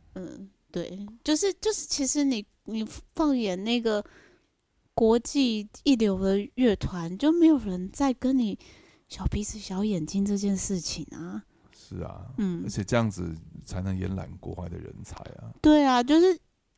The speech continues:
Speaker 1: 而且说真的，就是，难道你就这么怕别的国籍的人来跟你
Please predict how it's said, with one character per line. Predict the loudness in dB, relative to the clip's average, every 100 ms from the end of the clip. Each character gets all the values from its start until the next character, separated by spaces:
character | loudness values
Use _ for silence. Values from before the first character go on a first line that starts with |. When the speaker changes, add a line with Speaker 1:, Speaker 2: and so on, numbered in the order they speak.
| _ 4
Speaker 1:
而 | 6
且 | 8 6
说 | 4 2
真 | 4 0 0
的， | -2 -2 -6 _ _ _ _ _ -20 _ _ -2
就 | 0
是， | 4 4 2 -2 _ _ _ _ _ _ _ _ _ _
难 | 0 4 6
道 | 6
你 | 6 4
就 | 6 6
这 | 6 4
么 | 4 2
怕 | 4 4 2
别 | 0 2 2
的 | 2
国 | 2 4 4
籍 | 2 0
的 | 2
人 | 2 0
来 | -2 -2
跟 | 0 0
你 | -2